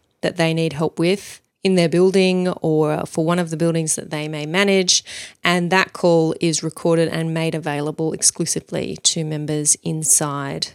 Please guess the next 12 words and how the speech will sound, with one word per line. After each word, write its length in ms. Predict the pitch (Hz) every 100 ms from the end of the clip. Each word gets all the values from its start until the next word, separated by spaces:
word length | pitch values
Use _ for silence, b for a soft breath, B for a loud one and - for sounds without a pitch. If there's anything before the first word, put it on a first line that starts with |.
| _
the 200 | - 170
online 300 | 165 156 147
community. 520 | 147 151 160 160 156 160
So 480 | - 139 60 - - B B B -
we 100 | 160
can 160 | 170
all 180 | 160 160
be 140 | 156 151
learning 560 | 147 151 151 156 147
from 500 | 147 - 151 151 170
the 100 | -
experiences 720 | 151 147 - 156 156 - 147